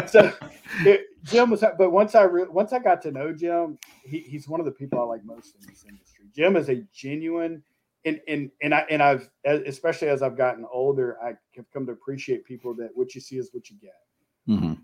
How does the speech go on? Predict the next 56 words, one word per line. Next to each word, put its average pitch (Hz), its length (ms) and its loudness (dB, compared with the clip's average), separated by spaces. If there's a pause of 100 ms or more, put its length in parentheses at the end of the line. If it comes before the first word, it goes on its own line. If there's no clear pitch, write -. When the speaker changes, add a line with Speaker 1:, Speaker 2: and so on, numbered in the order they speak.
Speaker 1:
And 123 120 -8
Jim 165 240 4
is 139 120 0
a 131 40 -6
guy 127 300 4
who 123 120 -4
will 117 120 -4
do 117 160 -6
anything 139 340 -6
he 123 80 -10
can 120 260 -14
to 113 60 -10
help 117 240 -8
anybody. 117 380 -8
He's 110 140 -10
a 107 60 -16
great 123 340 0
human 120 260 -10
being, 131 460 -6 (640)
and 127 120 -2
he's 123 160 -6
very 139 220 8
direct, 135 500 4
but 175 120 8
he's 202 100 8
also 277 200 8
got 196 120 6
a 175 60 6
sense 175 220 0
of 147 100 -2
humor. 156 200 0
And 131 80 0
I 135 40 4
realized 151 600 8 (240)
a 147 40 4
little 151 280 4
farther 151 380 4
along 156 480 4
that 139 240 0 (520)
it 160 140 -2
was 185 540 8 (480)
a 147 40 0
little 143 240 2
bit 131 200 -2
more 131 480 -4
of 131 140 -6
a 123 80 -2
warm 123 300 -6
welcome. 123 460 -4
It 139 80 0
was 135 200 -4
just 131 320 -8
the 123 100 -4
Jim 117 220 -10
Sammons 123 500 -10
welcome. 98 340 -20